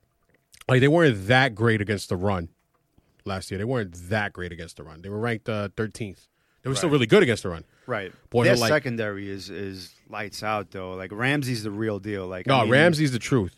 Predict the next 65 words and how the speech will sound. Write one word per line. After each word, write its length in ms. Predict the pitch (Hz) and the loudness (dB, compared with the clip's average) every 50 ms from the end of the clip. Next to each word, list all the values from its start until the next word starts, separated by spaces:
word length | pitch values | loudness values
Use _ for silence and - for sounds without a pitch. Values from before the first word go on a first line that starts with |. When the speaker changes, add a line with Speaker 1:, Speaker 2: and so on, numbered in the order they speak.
| - - | -10 -8
Speaker 2:
Yeah, 300 | 110 107 101 95 98 - | -6 -4 -4 -4 -4 -4
I 80 | 127 131 | -2 -2
mean, 120 | 139 131 | -2 -2
he's 200 | 135 165 190 - | -2 -2 -2 -4
still, 420 | - - - 175 151 143 127 104 | -4 -4 -2 0 0 0 -2 -2
I 60 | 95 127 | -4 -4
mean, 300 | 131 123 123 120 117 110 | -2 -2 -4 -4 -6 -4
there's 180 | 123 139 143 135 | -2 -2 -2 -2
probably 280 | - - 190 175 151 | -2 -4 -2 -2 -2
not 240 | 120 110 113 120 117 | -4 -4 -4 -4 -4
that 120 | 123 117 110 | -6 -6 -6
many 180 | 113 113 113 | -6 -6 -6
shutdown 420 | - - 117 110 98 117 110 107 104 | -6 -4 -6 -4 -4 -4 -6 -6 -8
corners 380 | - - 110 107 110 107 98 | -8 -8 -8 -6 -6 -6 -6
in 60 | 101 104 | -8 -8
the 100 | 101 95 | -8 -8
N 80 | 98 | -8
F 160 | 101 90 - | -8 -8 -8
L 160 | 98 98 101 104 | -8 -6 -6 -6
anymore. 480 | 110 120 120 123 127 131 143 151 143 131 _ - | -6 -6 -6 -4 -2 -2 -4 -4 -6 -10 _ -10
Speaker 1:
Mm-hmm. 240 | 107 101 98 92 92 - | -8 -6 -6 -8 -10 -8
Speaker 2:
He's 300 | - 131 143 147 131 131 | -4 0 2 2 2 0
a 80 | 123 | -2
true 260 | 123 - - 127 117 | -4 -6 -6 -6 -4
shutdown 500 | 110 - - 120 107 92 - 98 95 95 | -4 -4 -4 -4 -4 -4 -6 -8 -8 -10
corner. 160 | - - 101 120 | -12 -8 2 4
Speaker 1:
No, 180 | 135 127 120 117 | 6 6 6 6
no, 180 | 127 123 117 | 6 4 6
they 140 | 113 131 143 | 6 6 6
were 120 | 151 165 | 6 4
great 220 | 156 131 147 151 147 | 4 6 4 4 4
against 220 | 139 135 127 - | 4 2 0 -2
the 40 | - | -4
passes 360 | - 131 120 123 117 - 110 101 | -2 0 0 0 -2 -4 -6 -6
because 400 | 98 101 - 113 104 98 113 117 | -6 -2 -2 -2 -2 -2 -4 -2
last 320 | 120 131 143 139 - - | 0 2 2 0 0 0
year 120 | 123 117 | -2 0
they 100 | 113 113 | 0 2
were 100 | 110 113 | 0 0
number 240 | 107 110 117 131 139 | 0 0 0 0 0
one 400 | 131 127 123 120 117 113 117 117 - | 0 2 2 0 0 -2 -4 -6 -8
against 480 | - 110 107 101 110 107 101 - - - | -10 -10 -8 -6 -8 -6 -6 -8 -8 -6
the 120 | - 104 | -6 -6
quarterbacks 560 | 95 - 117 113 107 104 95 104 101 98 - - | -4 -2 -2 -2 -2 -2 -2 -4 -6 -6 -8 -8
and 80 | 98 | -8
number 220 | 101 104 104 107 104 | -8 -4 -4 -4 -2
one 220 | 104 104 107 104 | 0 0 0 0
against 240 | 101 98 101 101 92 | -2 -2 -4 -6 -6
the 80 | - 101 | -4 -4
wide 160 | 98 98 92 | -4 -4 -4
receivers. 380 | 92 - - 104 92 95 90 - | -6 -8 -8 -8 -8 -8 -8 -4
On 200 | 110 131 139 135 | 0 0 0 0
average, 420 | 120 127 131 135 135 151 135 - | 0 -2 -2 0 0 0 -2 0
quarterbacks 420 | - 127 123 127 123 131 131 123 113 | 2 4 4 4 4 2 0 0 0
that 80 | 120 | 0
went 160 | 104 113 113 117 | 0 0 0 0
against 160 | 113 110 104 | -2 -2 -4
the 80 | 98 | -4
Jaguars 500 | 87 104 104 113 117 127 135 139 139 139 139 | -6 -4 -4 -4 -4 0 2 2 2 2 0
averaged 340 | 87 98 104 101 104 95 110 | -6 -10 -10 -10 -10 -10 -10
only 180 | 101 101 101 | -10 -10 -10
ten 260 | - - - 107 101 | -10 -8 -8 -8 -10
point 260 | 98 - 104 98 92 - | -8 -10 -10 -10 -10 -10
four 180 | - 87 82 85 | -10 -10 -10 -10
fantasy, 400 | - - - - - - - | -10 -12 -14 -14 -14 -16 -18